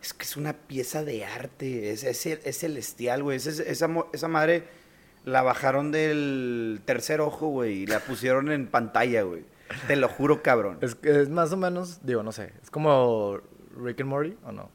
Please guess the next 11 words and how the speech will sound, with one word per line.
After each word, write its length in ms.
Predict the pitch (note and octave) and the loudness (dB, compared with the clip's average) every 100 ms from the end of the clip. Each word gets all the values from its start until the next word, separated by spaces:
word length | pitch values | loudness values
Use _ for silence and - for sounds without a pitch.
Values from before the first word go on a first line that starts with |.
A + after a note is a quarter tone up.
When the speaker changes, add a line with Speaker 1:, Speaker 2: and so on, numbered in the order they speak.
| - - | -20 -10
Speaker 1:
No, 340 | B2+ C#3+ A#2 | -8 -6 -8
no, 200 | G2+ A#2+ | -8 -10
para 240 | A#2+ A2+ G2+ | -10 -8 -4
nada. 180 | A2 - | -6 -6
Es 120 | - | -4
que 160 | F3 - | -2 -2
empieza 540 | D#3 A#2+ D#3 F#3 F#3 | -4 -2 -2 0 -2
siendo 400 | - E3 F3 E3+ | -2 0 0 -2
como 260 | F3+ C#3 B2 | -2 0 0
una, 480 | B2+ D#3+ D#3+ - - _ _ _ _ _ | 2 4 2 -2 -20 _ _ _ _ _
empieza 600 | D3 - D#3 D#3+ - G3+ | -6 -2 2 2 2 -2